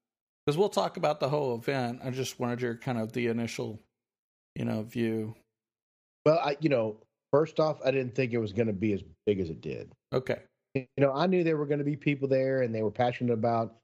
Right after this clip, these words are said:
Speaker 2: you know, trying to help prevent this, and I knew there were gonna be other booths set up that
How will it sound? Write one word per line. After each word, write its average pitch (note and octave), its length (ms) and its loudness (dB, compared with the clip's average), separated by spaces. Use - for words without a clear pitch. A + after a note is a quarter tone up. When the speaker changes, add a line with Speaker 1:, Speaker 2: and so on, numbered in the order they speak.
Speaker 2:
you A2+ 60 4
know, G#2 180 2
trying B2 360 0
to A2 80 2
help B2 500 0
prevent A2+ 400 2
this, A2 440 0
and F#2 240 -2
I B2 80 4
knew C#3 100 4
there C3+ 100 0
were B2 80 -2
gonna B2 180 0
be A#2 200 0
other B2 220 0
booths A#2 360 -2
set A2+ 200 2
up A2+ 280 -2
that A2 240 2